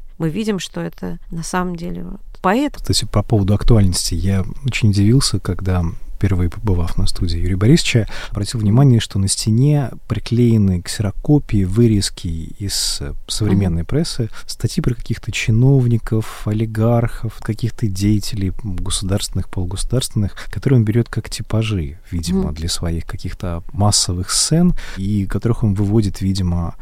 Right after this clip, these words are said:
Speaker 2: в виде каких-то сановников гоголевской
Speaker 1: Хм.
Speaker 2: эпохи, да, вот николаевской эпохи. Тоже как будто что такая перекличка. Насколько, на ваш взгляд,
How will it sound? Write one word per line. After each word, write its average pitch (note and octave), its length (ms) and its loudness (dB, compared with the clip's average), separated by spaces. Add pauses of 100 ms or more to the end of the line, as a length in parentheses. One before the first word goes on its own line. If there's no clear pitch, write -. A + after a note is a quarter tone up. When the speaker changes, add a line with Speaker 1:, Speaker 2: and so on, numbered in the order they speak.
Speaker 2:
в - 100 -6
виде F#2+ 260 0
каких-то - 420 -8
сановников G2+ 800 2
гоголевской A2 600 4
Speaker 1:
Хм. A2 40 4
Speaker 2:
эпохи, A2 500 2
да, E2+ 220 -4
вот D#2+ 160 -6
николаевской F#2+ 560 -2
эпохи. - 500 -2 (240)
Тоже G2 240 2
как F2+ 120 -6
будто - 180 -10
что - 200 -8
такая F#2+ 320 -2
перекличка. G2+ 760 0 (320)
Насколько, A2+ 760 2
на F#2+ 120 0
ваш F#2+ 140 -2
взгляд, B2 360 2